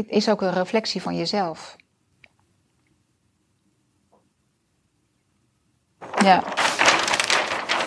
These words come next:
En dus ook, ehm, ja, wat is oorzaak en wat is gevolg? Dat hebben we on-, onlangs ook even, eh, naar voren laten komen. Cause and effect.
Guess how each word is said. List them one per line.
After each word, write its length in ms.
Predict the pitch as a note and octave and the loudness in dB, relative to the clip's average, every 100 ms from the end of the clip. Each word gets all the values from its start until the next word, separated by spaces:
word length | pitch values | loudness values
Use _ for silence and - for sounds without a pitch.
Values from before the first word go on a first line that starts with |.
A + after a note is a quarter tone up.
| - - - - - - - - - - - - - - | -6 -8 -6 -6 -8 -8 -8 -8 -8 -10 -12 -12 -8 4
En 160 | A#3+ | 8
dus 160 | B3+ B3+ | 8 8
ook, 320 | B3 B3 - | 8 8 4
ehm, 600 | - - G#3 G3 G3 G3 F#3+ F#3 _ | -8 -2 -2 -2 -2 -4 -8 -12 _
ja, 160 | - G3+ | -2 2
wat 140 | A3+ | 4
is 140 | A3 G#3+ | 4 6
oorzaak 440 | A#3 B3 A3 G3+ | 6 6 6 4
en 100 | G3+ | 4
wat 140 | G3+ | 4
is 120 | G3+ - | 4 0
gevolg? 420 | F#3+ - G3 E3 | -4 2 4 4
Dat 100 | F3+ | 2
hebben 180 | F#3 F3+ | 2 4
we 120 | - | 4
on-, 140 | G3 | 4
onlangs 380 | - G#3 F#3+ F3+ | 2 4 4 4
ook 140 | G#3+ A3 | 2 6
even, 320 | A3 G#3 G#3 | 4 4 2
eh, 280 | G3+ G3 G3 | 2 2 2
naar 200 | G3 F#3+ | 2 4
voren 320 | G3+ G3+ G3 | 6 6 8
laten 280 | F3+ F3+ F#3 | 6 2 0
komen. 420 | F3+ F3 F#3 A3+ - - - - - | 0 0 -2 -8 -16 -20 -20 -18 -2
Cause 560 | - G#3 G3 F#3 F3 | 6 8 8 6 -2
and 300 | - F#3 F3+ - | 0 0 0 0
effect. 720 | F3+ F3+ A#3 - - - - | 0 4 2 2 -4 -14 -16